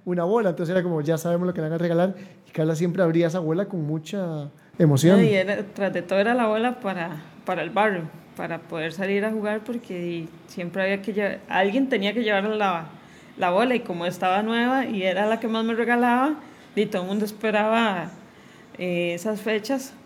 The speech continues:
Speaker 2: para estrenar Bola en la Calle.
Speaker 1: Sí, la, la, la bola de Carla era, era la bola de, con la que jugábamos todos, ¿verdad? Si no, la bola de Mario o la de, este, los hermanos Solano, que eran, eran compas en el
Speaker 2: Que de
Speaker 1: barrio.
Speaker 2: hecho,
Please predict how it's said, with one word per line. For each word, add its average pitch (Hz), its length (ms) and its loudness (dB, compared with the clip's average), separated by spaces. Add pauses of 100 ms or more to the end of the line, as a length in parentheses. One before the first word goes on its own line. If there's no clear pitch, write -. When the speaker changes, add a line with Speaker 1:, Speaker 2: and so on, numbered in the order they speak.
Speaker 2:
para 208 200 4
estrenar 175 540 -6
Bola 202 200 0
en 196 60 -2
la 160 120 -4
Calle. 196 220 0 (340)
Speaker 1:
Sí, - 200 -4 (180)
la, 185 100 -6
la, 185 140 0
la 175 100 2
bola 175 240 4
de 185 80 4
Carla 185 300 0
era, 180 160 0
era - 200 2
la 190 60 6
bola 180 260 6
de, 156 320 4
con - 120 0
la 165 60 2
que 143 60 -2
jugábamos 156 380 -2
todos, 170 260 2
¿verdad? 175 340 -2 (220)
Si - 180 -2
no, 208 200 8
la 226 100 6
bola 196 180 4
de 220 60 4
Mario 240 360 4
o 214 180 2
la 196 200 4
de, 196 280 4
este, 147 440 -6 (360)
los 117 120 -6
hermanos 147 340 2
Solano, 160 440 2 (320)
que 160 100 -8
eran, 160 220 -4
eran 151 220 -2
compas 156 260 -2
en 156 60 0
el 151 60 -2
Speaker 2:
Que 151 80 0
de 151 60 4
Speaker 1:
barrio. 143 160 -2
Speaker 2:
hecho, 269 160 -6